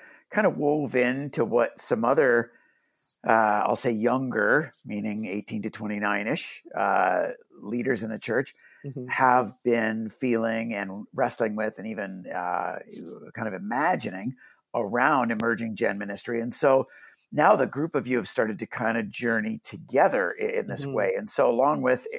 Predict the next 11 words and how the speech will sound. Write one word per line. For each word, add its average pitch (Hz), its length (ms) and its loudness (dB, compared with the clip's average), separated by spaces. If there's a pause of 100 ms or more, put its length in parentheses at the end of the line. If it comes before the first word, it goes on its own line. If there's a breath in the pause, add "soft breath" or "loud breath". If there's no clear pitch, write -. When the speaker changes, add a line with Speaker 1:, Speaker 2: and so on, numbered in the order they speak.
Speaker 1:
specifically - 680 0
Erica 135 340 2
Singer, 117 500 -2 (520 loud breath)
and, 110 320 0
uh, - 20 0
you 110 140 0
mentioned 107 300 -2
Justin, 123 360 2
Justin 110 340 -2
Briggs, - 480 0
Speaker 2:
Mm-hmm. 139 320 -6